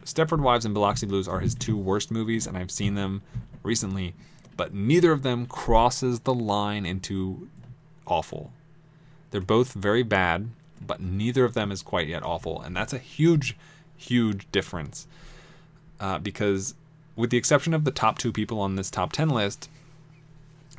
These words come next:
everyone else has at least one movie that's awful. Uh, you know, for example, Catherine Keener has six of them. Brendan Gleeson has five of them, and that's a huge, huge,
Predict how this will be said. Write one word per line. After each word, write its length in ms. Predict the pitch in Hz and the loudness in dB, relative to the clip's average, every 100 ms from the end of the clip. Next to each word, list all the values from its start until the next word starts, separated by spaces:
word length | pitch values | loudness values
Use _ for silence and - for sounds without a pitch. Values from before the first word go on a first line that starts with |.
| - | 0
everyone 400 | 123 143 151 135 | 4 8 8 6
else 260 | 120 101 - | 4 2 0
has 180 | 98 95 | -4 -4
at 100 | - | -4
least 360 | 101 123 - | -2 0 0
one 200 | 110 107 | 2 2
movie 240 | 104 98 92 | 2 2 0
that's 200 | 87 - | -2 -6
awful. 460 | - 170 - - - - - - - - | -8 -6 -8 -12 -16 -20 -20 -20 -16 -8
Uh, 260 | 78 - - - | -6 -6 -10 -12
you 80 | 87 | -10
know, 60 | 82 | -6
for 100 | 107 | -4
example, 300 | 101 113 107 | 0 0 2
Catherine 300 | - 120 113 | 2 2 0
Keener 220 | - 120 | 0 0
has 160 | 107 101 | 0 -2
six 380 | - 120 - | -2 -2 -2
of 80 | 101 | -4
them. 200 | - 101 - - - - - | -6 -8 -12 -20 -20 -20 -6
Brendan 240 | - 127 131 | 0 2 2
Gleeson 280 | 123 117 113 | 2 2 0
has 180 | 92 - - | 0 -4 -2
five 260 | 80 104 113 | 4 4 4
of 100 | 95 | 0
them, 160 | 76 | -4
and 140 | - 92 | -4 -2
that's 240 | 104 113 | -2 -2
a 80 | - | -8
huge, 840 | 98 - - 151 165 156 113 95 - - | -10 -16 -10 0 4 6 4 0 -8 -18
huge, 720 | - - 123 135 117 95 87 | -20 -4 4 6 6 2 -2